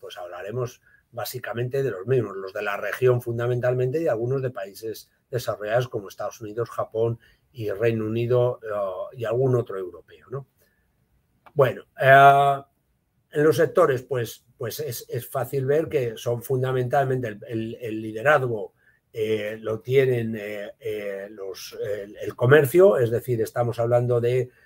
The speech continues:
las grandes inversiones de, de los centros comerciales tailandeses que han comprado, eh, centros comerciales por el extranjero. Luego hay industria química, hay, ah,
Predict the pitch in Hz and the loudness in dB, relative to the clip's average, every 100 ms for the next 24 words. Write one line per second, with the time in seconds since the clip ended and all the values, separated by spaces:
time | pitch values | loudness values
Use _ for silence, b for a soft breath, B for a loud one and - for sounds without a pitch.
0 | b - 113 120 139 139 123 120 113 - | b -4 -2 2 4 4 0 -2 -2 0
1 | 127 123 117 107 117 117 113 110 120 _ | 0 2 0 -2 -2 0 0 -2 -8 _
2 | _ _ 113 113 120 117 110 143 131 117 | _ _ -8 -2 -2 -2 0 0 0 -4
3 | 127 123 - 123 120 117 107 - 117 113 | -4 -4 -2 0 2 0 -4 -4 -4 -2
4 | 117 127 143 175 - 123 113 120 110 123 | 0 0 0 -2 -4 -4 -2 -6 -4 -2
5 | 123 98 - _ _ _ _ 113 104 98 | -2 -4 -10 _ _ _ _ -8 -8 -6
6 | 123 113 - 117 - 120 113 123 120 113 | -6 -6 -6 -8 -4 -4 -2 0 -2 -2
7 | 123 131 165 190 143 120 120 117 127 127 | -2 2 4 4 4 4 2 2 0 0
8 | 143 117 180 185 190 196 190 190 190 B | -2 0 2 2 4 4 4 2 -4 B
9 | B B - 117 120 117 120 127 120 117 | B B -4 -2 0 -2 -4 -6 -2 0
10 | 110 110 107 107 | 0 -2 -4 -6